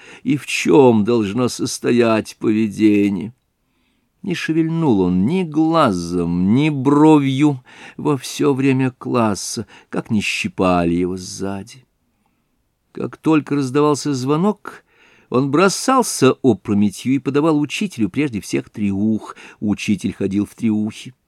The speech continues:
Подавший триух, он выходил первый из класса и старался ему попасться раза три на дороге, беспрестанно снимая шапку. Дело имело совершенный успех.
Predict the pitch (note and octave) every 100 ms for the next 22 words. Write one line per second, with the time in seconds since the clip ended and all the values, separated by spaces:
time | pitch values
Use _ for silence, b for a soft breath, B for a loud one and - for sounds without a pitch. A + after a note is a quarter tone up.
0 | _ _ _ _ _ _ _ _ _ _
1 | _ _ _ _ _ F3+ E3 F#3 F#3 -
2 | F3+ D3 F3+ F#3+ F#3 F3+ E3+ E3+ D#3+ E3
3 | D3+ D#3+ - - D#3+ D3+ D3+ D3 - C#3+
4 | D#3 A3 A#3+ - - B2 B B B -
5 | C3 - C3+ C#3 - B2+ A#2+ B2 - D#3+
6 | F#3+ - G2+ C#3 C3+ F2+ - C#3+ B2 F#2
7 | F2+ G2 G2 G#2 - G2+ - G2+ - A2
8 | C#3 B2+ - G2+ G2 B2+ A2 - - G#2
9 | G#2+ _ _ D3 C3 _ _ _ _ _
10 | _ _ _ _ _ B2 F2 G#2+ F#3+ G3+
11 | D#3 G#2+ F#2 F#2 F2+ F#2 - G2 - -
12 | - F3 B3 B3+ B3+ B3 A#3+ G#3+ F3+ -
13 | - F2 - -